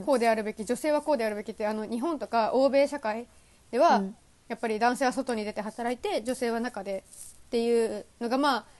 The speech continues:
Speaker 1: 今は変わりつつあるけどね。
Speaker 2: うん。
Speaker 1: っていうのが大きいじゃん。
Speaker 2: うん。
Speaker 1: だけど、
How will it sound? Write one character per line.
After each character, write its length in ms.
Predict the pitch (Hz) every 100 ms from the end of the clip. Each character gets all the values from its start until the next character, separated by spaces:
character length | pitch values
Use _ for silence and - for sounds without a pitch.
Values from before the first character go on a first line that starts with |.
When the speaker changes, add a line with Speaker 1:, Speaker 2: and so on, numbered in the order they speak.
| -
Speaker 1:
今 200 | 370 359
は 100 | 262 -
変 100 | 254
わ 80 |
り 120 | 294 294
つ 80 |
つ 100 | 294
あ 80 | 214
る 80 | 233
け 100 | 196
ど 80 | 208
ね。 160 | 262 - - _ -
Speaker 2:
う 80 |
ん。 140 | 226 202
Speaker 1:
っ 20 |
て 140 | 262
い 180 | 254 254
う 40 | 247
の 100 | 214
が 200 | 208 -
大 100 | 247
き 160 | 254
い 40 | 233
じ 60 |
ゃ 60 | 196
ん。 60 | 214 _ _ _ -
Speaker 2:
う 40 |
ん。 260 | 214 202 214 _ _ _ _
Speaker 1:
だ 100 | 285
け 120 | 269
ど、 300 | 269 294 220